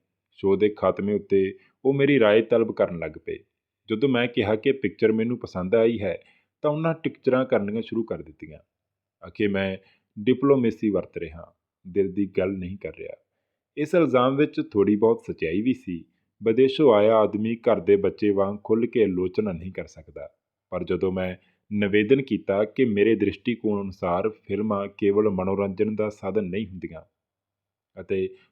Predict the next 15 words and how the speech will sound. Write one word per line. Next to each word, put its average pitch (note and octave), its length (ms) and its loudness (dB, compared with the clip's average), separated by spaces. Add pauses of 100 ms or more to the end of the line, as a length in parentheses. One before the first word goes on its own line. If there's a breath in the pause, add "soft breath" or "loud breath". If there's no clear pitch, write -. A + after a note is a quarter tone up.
(100)
ਕੋਈ C#3+ 200 6
ਵੀ E3 120 6
ਫਿਲਮ A#2+ 340 2
ਜਿਹੜੀ A#2+ 200 2
ਜਨ G#2+ 240 4
ਸੁਧਾਰ G#2+ 360 2
ਦੇ G2+ 200 2
ਆਸ਼ੇ G2 280 2
ਨਾਲ A2 180 2
ਬਣਾਈ F2+ 380 -4
ਗਈ A2 220 -2
ਹੋਵੇ, F2 320 -4 (400)
ਕਾਬਲੇ A2+ 400 0
ਇਹਤਰਾਮ G#2+ 640 -2
ਹੈ, F2+ 300 -8